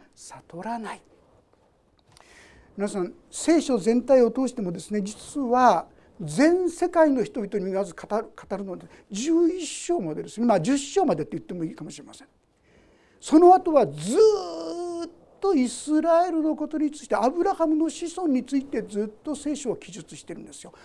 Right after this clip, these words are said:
特別にイスラエルの民に対して神様は技を成していったわけです。彼らに驚くべき経験もしましたよね。紅海という水をですね、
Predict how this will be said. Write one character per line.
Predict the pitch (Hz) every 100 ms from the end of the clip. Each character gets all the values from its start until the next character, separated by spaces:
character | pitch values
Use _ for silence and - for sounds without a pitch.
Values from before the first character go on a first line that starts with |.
| -
特 | - 359 - 415 403
別 | 392 381 -
に | 262 156 170 302 466 359
イ | 254
ス | - 349
ラ | 320
エ |
ル | 269
の | 240 247
民 | 277 240
に | 214
対 | 214 185
し | -
て | 208 - -
神 | - 208
様 | - 165
は | 208 185 -
技 | 170 170 - 226
を | 180
成 | 147 147
し | -
て | 311
い |
っ | 254
た | - 156
わ | 139
け |
で | 170 -
す。 | _ _ _ _ _ _ _
彼 | - 180
ら | 175
に | 190
驚 | - 220 214 285 330
く | 330
べ | 349
き | -
経 | - 233
験 | 233 233
も | 226
し | 214
ま | 233
し | 240
た | 240
よ | 180
ね。 | 254 - -
紅 | - 226
海 | 190 170 170
と |
い | 196
う | 180
水 | 160 165 247
を | 240
で | 202
す | 220
ね、 | 196